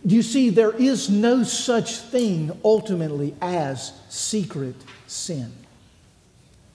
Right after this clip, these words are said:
There is no such thing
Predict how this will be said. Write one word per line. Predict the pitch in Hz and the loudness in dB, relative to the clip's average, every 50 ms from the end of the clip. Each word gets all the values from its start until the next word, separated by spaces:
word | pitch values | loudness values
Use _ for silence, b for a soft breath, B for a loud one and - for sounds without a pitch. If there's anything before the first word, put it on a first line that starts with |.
| _ _ _ _ _ _ _ _ _ _ _ _ _ _ _ _ _ _ _ _ _ _ _ _ _ _ _ _ _ _ _ _ _ _ _ _ _ _ | _ _ _ _ _ _ _ _ _ _ _ _ _ _ _ _ _ _ _ _ _ _ _ _ _ _ _ _ _ _ _ _ _ _ _ _ _ _
There | - 269 | 0 0
is | 277 240 185 | 2 2 2
no | 240 262 | 2 2
such | 220 - 233 180 - - | 2 0 -2 -4 -4 -4
thing | - 220 226 220 143 120 120 | -2 -2 -2 -2 -4 -8 -12